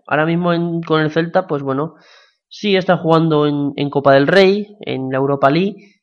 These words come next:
pero hasta ahí. Y yo creo que el Celta sabe que Naranjo es un jugador que si se le da minutos, si se le da mucho rodaje,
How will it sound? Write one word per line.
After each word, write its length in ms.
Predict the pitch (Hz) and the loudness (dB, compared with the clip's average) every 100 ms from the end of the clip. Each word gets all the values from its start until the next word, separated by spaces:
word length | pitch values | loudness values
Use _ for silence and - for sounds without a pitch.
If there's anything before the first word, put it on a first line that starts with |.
| _ _ _ _ | _ _ _ _
pero 380 | 139 135 131 127 | 0 0 0 -2
hasta 240 | 120 - 127 | -4 -4 0
ahí. 340 | 151 120 - _ | 0 0 -10 _
Y 440 | - - - - - | -20 -20 -18 -16 -8
yo 80 | 139 | -4
creo 120 | 139 | -2
que 60 | |
el 80 | 139 | -2
Celta 240 | 139 143 151 | -4 -2 -2
sabe 240 | 143 143 | -2 -2
que 340 | 143 135 131 127 | 0 0 0 2
Naranjo 340 | 143 151 151 | 4 4 2
es 80 | 135 | -4
un 60 | |
jugador 440 | 131 135 131 131 123 - - _ _ _ _ _ _ _ _ _ | 0 4 6 4 2 -20 -20 _ _ _ _ _ _ _ _ _
que 120 | 147 | -2
si 240 | 135 147 135 | 2 0 0
se 180 | - 139 | 0 2
le 100 | 135 | 4
da 360 | 135 127 - _ _ _ _ _ | 4 2 -2 _ _ _ _ _
minutos, 720 | 151 147 151 175 175 139 131 | -4 0 2 2 2 0 0
si 100 | 147 | -6
se 120 | 135 | -4
le 60 | 135 | 0
da 420 | 139 139 131 - - | 4 2 0 -6 -8
mucho 280 | 147 156 | -8 -2
rodaje, 560 | 151 156 170 170 196 | 0 6 6 6 0